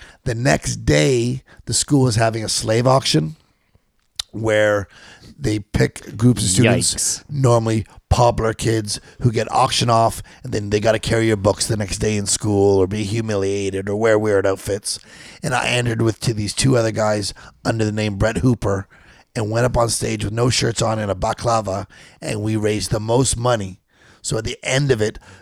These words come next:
Speaker 1: Mister Harvey, all the teachers came up and thanked us. And so, so the joke was on them, and I just slipped out the back door and was a legend ever after. <coughs> Now, that's the last cool thing I've done in a long time. I've gotta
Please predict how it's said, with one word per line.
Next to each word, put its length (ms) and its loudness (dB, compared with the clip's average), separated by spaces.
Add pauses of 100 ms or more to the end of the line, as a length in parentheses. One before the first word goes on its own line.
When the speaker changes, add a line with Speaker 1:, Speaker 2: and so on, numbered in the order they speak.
(240)
Speaker 1:
Mister 360 -4
Harvey, 500 2
all 280 4
the 80 0
teachers 360 -2
came 200 -2
up 160 -2
and 120 -6
thanked 380 -4
us. 320 -6 (320)
And 100 -10
so, 220 0
so 180 0
the 140 -6
joke 340 2
was 160 -4
on 200 0
them, 300 -4 (360)
and 140 -4
I 100 -4
just 160 -4
slipped 220 -6
out 80 -4
the 80 -8
back 240 -4
door 340 -4 (400)
and 180 -8
was 120 -2
a 40 2
legend 360 0
ever 180 -2
after. 380 -4 (400)
<coughs> 220 -2
Now, 120 -2
that's 200 4
the 60 0
last 280 4
cool 160 2
thing 160 -2
I've 160 -2
done 220 -2
in 100 -6
a 100 -4
long 280 -2
time. 280 -4
I've 140 -10
gotta 280 -10